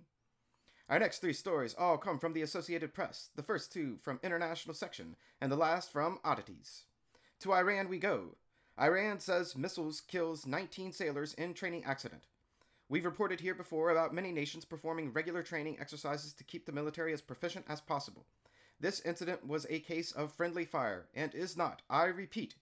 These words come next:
is not connected to any other country being involved. Next up, to Iraq and the U S. Trump tells Iraq's new P M, U-, U S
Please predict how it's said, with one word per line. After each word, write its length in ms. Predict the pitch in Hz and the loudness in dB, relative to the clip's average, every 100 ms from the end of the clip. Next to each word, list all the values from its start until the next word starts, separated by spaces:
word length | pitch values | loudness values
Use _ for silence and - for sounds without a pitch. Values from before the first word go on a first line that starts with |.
| - | -4
is 300 | 175 160 131 | -2 0 -2
not 400 | 123 180 - - _ - | 0 0 -2 -14 _ -10
connected 360 | - 160 147 147 | -2 0 0 -6
to 120 | 151 - | -8 -2
any 260 | 170 180 - | 0 0 -2
other 160 | 151 | 0
country 360 | 156 147 139 143 | 0 -2 -4 -6
being 260 | 127 131 | -4 -2
involved. 480 | 131 131 123 - - _ _ _ _ _ _ _ | -2 -2 -2 -4 -20 _ _ _ _ _ _ _
Next 260 | 135 220 - | 0 0 0
up, 220 | 95 - _ _ - | -4 -6 _ _ 0
to 140 | 170 | 6
Iraq 360 | 165 196 180 - | 8 8 6 0
and 100 | 139 | 0
the 80 | 147 | 2
U 140 | 190 | 0
S. 340 | 123 - - - _ _ _ _ | 0 -4 -14 -16 _ _ _ _
Trump 320 | - 202 - | 2 2 2
tells 380 | - 180 151 143 | 2 4 4 2
Iraq's 480 | 151 147 170 - - | 0 4 2 0 -4
new 240 | 170 196 - | -2 -4 -8
P 320 | 170 190 190 | -8 -8 -4
M, 300 | 147 123 104 - _ _ _ | -2 -2 -4 -12 _ _ _
U-, 240 | - 127 170 | -8 -6 -6
U 280 | 107 180 202 | -4 2 4
S 280 | 170 - | 2 -2